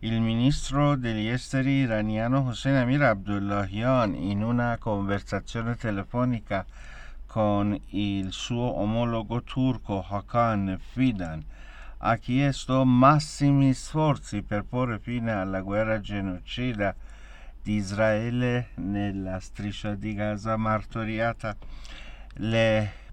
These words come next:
parti hanno sottolineato, i due ministri,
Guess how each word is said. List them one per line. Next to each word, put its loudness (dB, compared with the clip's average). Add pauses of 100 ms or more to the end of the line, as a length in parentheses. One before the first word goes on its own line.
parti 4
hanno 4
sottolineato, 0
i -2
due -2
ministri, -2